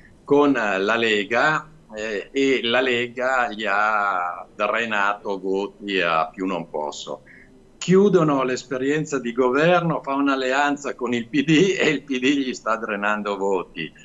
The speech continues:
Eh, insomma, dove si allea, in qualunque parte si allea, eh, perde voti. Eh, quindi è in una situazione un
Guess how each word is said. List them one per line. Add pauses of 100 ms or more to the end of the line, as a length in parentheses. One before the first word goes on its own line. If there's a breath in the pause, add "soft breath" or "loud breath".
(420 loud breath)
Eh,
insomma,
dove
si
allea,
in
qualunque
parte
si
allea,
eh, (220)
perde
voti. (560 loud breath)
Eh,
quindi
è
in
una
situazione
un